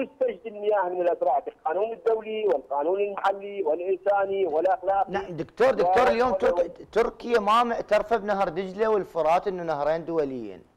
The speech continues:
Speaker 2: ما معترفة بهذا
Speaker 1: إيه،
Speaker 2: الشيء.
Speaker 1: تركيا، تركيا تعتبرهم نهرين يعني عابرين للحدود،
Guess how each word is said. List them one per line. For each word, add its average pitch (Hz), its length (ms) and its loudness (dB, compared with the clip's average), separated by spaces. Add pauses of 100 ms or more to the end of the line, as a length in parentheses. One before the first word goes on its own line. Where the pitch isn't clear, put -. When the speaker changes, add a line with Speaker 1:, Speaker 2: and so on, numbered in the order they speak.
Speaker 2:
ما 196 140 -2
معترفة 226 440 -6
بهذا 359 240 -2
Speaker 1:
إيه، 403 120 2
Speaker 2:
الشيء. - 160 -2
Speaker 1:
تركيا، 196 320 -2 (180)
تركيا 220 380 0
تعتبرهم 208 680 0
نهرين 214 500 0
يعني 170 220 0
عابرين 196 520 0
للحدود، 175 460 -4